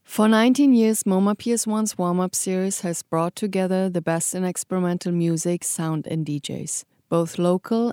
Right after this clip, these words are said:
and international, across a wide array of genres.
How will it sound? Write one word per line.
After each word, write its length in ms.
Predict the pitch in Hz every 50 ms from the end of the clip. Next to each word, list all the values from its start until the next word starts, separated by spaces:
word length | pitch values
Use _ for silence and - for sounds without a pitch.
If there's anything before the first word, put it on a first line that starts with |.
| -
and 180 | - 185 175 175
international, 840 | 175 175 - - 175 165 156 143 143 - - 143 139 135 131 - - - - - - _ -
across 440 | 247 180 - - 175 170 165 - -
a 80 | 175 160
wide 300 | 160 165 175 185 196 - -
array 400 | 165 170 170 170 170 170 175 170 - -
of 220 | 160 160 160 - -
genres. 640 | - 151 143 143 143 135 131 151 - - - -